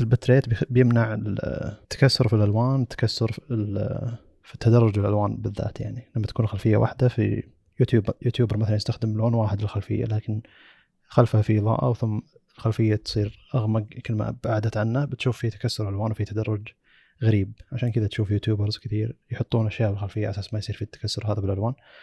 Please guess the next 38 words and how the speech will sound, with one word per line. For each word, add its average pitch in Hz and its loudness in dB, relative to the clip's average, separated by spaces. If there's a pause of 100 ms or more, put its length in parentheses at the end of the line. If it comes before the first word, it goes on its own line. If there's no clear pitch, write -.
(340)
رغم 120 4
أن 120 6
تصويره 117 4
الأساسي 127 0
ما 131 0
في 110 -2
ذ-، 104 -6
هذا 107 2
التكسر 107 -4
بالألوان، 104 -2
لأنه 101 0
كان 104 -2 (160)
تصويره 117 2
تن 104 -2
بت 104 -4
أو 98 -2
تويلف 101 -4
بت - -8 (400)
على 107 2
كاميرا 101 2
محترمة. 104 -4
لكن، 104 0
آه، 98 0 (1200)
لما 104 4
ي-، 107 4 (160)
يدخل 120 2
اليوتيوب، 107 0
يوتيوب 110 2
يحاول 101 0
يضغط 101 -2
إلى 101 -2 (100)
إيت 113 -4
بت، - -6
ير-، 101 -4
يرجع 107 -4 (840)
كل 113 0
شيء 104 -2
إلى 101 -2